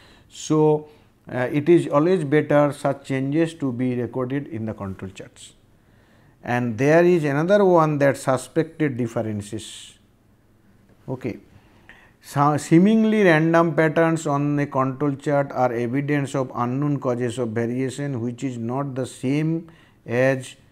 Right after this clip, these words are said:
uncaused variation. To identify the cause, we can do retrospective evaluation of control chart.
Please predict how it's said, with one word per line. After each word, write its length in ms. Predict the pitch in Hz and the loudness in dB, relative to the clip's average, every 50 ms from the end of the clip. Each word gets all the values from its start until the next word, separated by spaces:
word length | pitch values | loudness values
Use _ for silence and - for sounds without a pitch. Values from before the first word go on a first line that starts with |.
| _ _ _ - | _ _ _ -10
uncaused 640 | - 113 117 123 120 110 - 139 135 131 117 113 110 | -6 -4 -4 -2 -4 -4 0 2 2 2 2 0 -4
variation. 580 | 107 107 104 104 104 104 98 - - - - - _ _ _ _ _ _ _ _ _ - | -4 -4 -4 -4 -4 -4 -6 -6 -10 -12 -12 -14 _ _ _ _ _ _ _ _ _ -6
To 120 | - 120 123 | -2 0 2
identify 520 | 120 123 139 151 160 160 175 165 175 165 156 | 2 4 2 2 2 2 2 4 4 4 4
the 140 | 151 143 | 4 0
cause, 500 | 147 - - 135 135 139 147 147 135 131 | 0 0 2 4 4 4 4 4 0 -2
we 220 | - - 131 127 120 | -4 -4 -4 -4 -4
can 500 | 117 - 139 139 139 135 135 135 135 135 - _ _ _ _ _ _ _ - 110 110 | -4 -2 -2 0 0 0 -2 -4 -8 -10 -16 _ _ _ _ _ _ _ -12 -4 2
do 400 | 120 147 170 180 185 190 185 175 | 4 6 6 6 6 4 2 2
retrospective 920 | 143 135 127 123 - - 170 160 160 - - 156 147 151 - 147 135 123 | 2 2 0 0 0 0 0 0 0 -2 -4 -6 -6 -4 -4 -4 -4 -2
evaluation 580 | 123 120 123 127 127 120 127 131 120 - 135 123 | -2 -2 -2 -2 -2 -2 -2 -4 -4 -6 -6 -8
of 140 | 123 110 - | -8 -8 -6
control 400 | 117 117 113 107 - 117 110 104 | -6 -6 -6 -4 -4 -6 -6 -6
chart. 340 | - 117 95 - - - | -6 -8 -8 -10 -10 -16